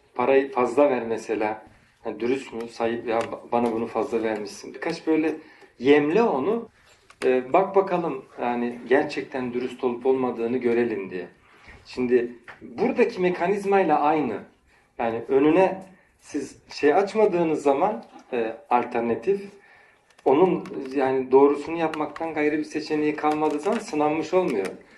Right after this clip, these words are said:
Belki de böyle biriyle siz o, o emekli olduktan sonra konuşuyorsunuz. "Efendim holdingden hiç para aşırdın mı?" diyorsunuz. "Abi ne mümkün, adamların sistemi sağlamdı. Bulsam hiç yani affeder miydim?" diyor. Meğer adam yani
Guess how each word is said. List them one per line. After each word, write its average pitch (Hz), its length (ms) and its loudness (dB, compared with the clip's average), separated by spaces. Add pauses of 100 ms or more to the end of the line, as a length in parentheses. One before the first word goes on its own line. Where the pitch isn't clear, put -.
(400)
Belki 156 320 6
de 170 260 2
böyle 147 260 4
biriyle 143 340 6
siz - 440 -8
o, 139 100 4
o 156 480 4 (600)
emekli 151 340 4
olduktan 156 380 4
sonra 143 220 -2
konuşuyorsunuz. 143 680 -4 (380)
"Efendim 139 320 2
holdingden 147 440 4
hiç 147 140 -10
para 143 200 4
aşırdın 143 420 0
mı?" 131 160 -2
diyorsunuz. 139 520 -4 (300)
"Abi 127 260 4
ne 151 80 4
mümkün, 143 320 -4
adamların 127 380 2
sistemi 127 400 -4
sağlamdı. 123 720 -2 (440)
Bulsam 127 400 0
hiç - 320 -10
yani 123 180 2
affeder 143 440 2
miydim?" 107 400 -2
diyor. 123 180 4
Meğer 147 260 4
adam 147 280 4 (400)
yani 131 320 2